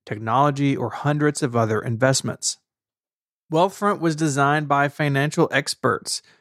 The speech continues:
to help you turn your good ideas into great investments without the hassle of doing everything yourself. Don't want to spend hundreds of hours trying to lower your tax bill? They help you do that. Not sure how to rebalance your portfolio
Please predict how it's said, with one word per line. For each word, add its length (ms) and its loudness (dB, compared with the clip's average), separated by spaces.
to 80 -4
help 220 4
you 160 2
turn 280 2
your 120 -2
good 200 -2
ideas 600 0
into 220 0
great 420 -2
investments 800 -4
without 260 2
the 120 0
hassle 440 0
of 140 -6
doing 340 0
everything 680 0
yourself. 680 -2
Don't 160 4
want 100 0
to 60 0
spend 400 0
hundreds 400 -2
of 100 2
hours 460 0
trying 320 0
to 100 0
lower 220 4
your 140 -4
tax 280 -2
bill? 320 0
They 80 -2
help 240 -2
you 60 -6
do 160 4
that. 260 -4
Not 240 0
sure 200 0
how 140 2
to 60 2
rebalance 680 0
your 80 0
portfolio 920 0